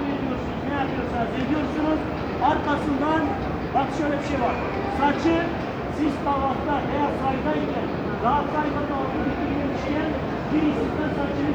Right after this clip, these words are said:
kesmesini isterse kesmiyor. Ondan dolayı ceza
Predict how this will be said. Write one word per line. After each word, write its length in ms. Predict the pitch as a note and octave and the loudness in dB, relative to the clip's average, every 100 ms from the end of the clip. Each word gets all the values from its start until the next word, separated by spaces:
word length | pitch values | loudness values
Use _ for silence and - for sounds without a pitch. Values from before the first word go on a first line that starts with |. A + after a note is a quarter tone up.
| D4 | 0
kesmesini 640 | C#4 C4 C#4 - - C#4 D4 | -2 -2 -2 -2 -2 0 0
isterse 420 | - D#4 D4+ D4 - D4+ | 0 -2 -2 -2 -2 0
kesmiyor. 440 | D#4 C4+ B3+ A#3 - - - - A3+ | 0 0 0 -2 -2 -2 -2 -2 -2
Ondan 280 | A#3+ D4 D4 | 0 2 2
dolayı 260 | C#4 C#4 C#4+ C#4 | 2 2 0 0
ceza 240 | B3+ C4+ | 0 2